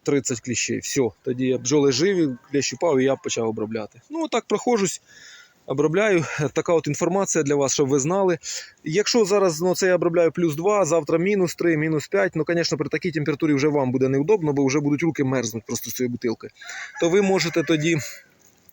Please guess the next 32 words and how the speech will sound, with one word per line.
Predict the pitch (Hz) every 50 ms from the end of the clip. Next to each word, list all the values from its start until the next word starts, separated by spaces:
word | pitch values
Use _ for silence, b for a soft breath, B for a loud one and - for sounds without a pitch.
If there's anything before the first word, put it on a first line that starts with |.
| - -
звичайно, | 127 135 143 147 - - 156 143 143 139 139 135 131 127 127 127
як | 127 131 127 -
потепліше, | - 139 - 143 - 160 160 - - 143 135
під | - 151 131
Новий | 135 147 139 135 131
год. | 113 120 127 120 - -
Ось, | 110 101 - -
ну, | 147 175 190 151
тиждень | - 202 190 151 156 170 165
морозів, | 165 170 175 196 196 160 143 135 -
потім | - 139 151 139
у | 139
нас | 135 135 127 - - -
ціла | - - 151 139 139
зима | 123 120 135 135 131 123
плюс | - 139 131 - -
п'ять, | - 147 143 135 - -
там, | - 113 104 110 -
при | - - 147
плюс | 143 - 151 135 -
п'ять | - 151 131 -
можна | 131 120 120 -
прекрасно | - 131 - - 120 110 - 120
їх | 117 - -
обробити. | 117 113 117 120 127 135 - - B B B B B B B B B B B
От | - - -
я | 175 160
так | 165 160 -
проходжусь, | 180 170 - 214 196 170 143 160
обробляю, | 139 143 156 151 165 190 196 175 143
йду, | 131 127 131 117 - B B B B B B B B _ -
е, | -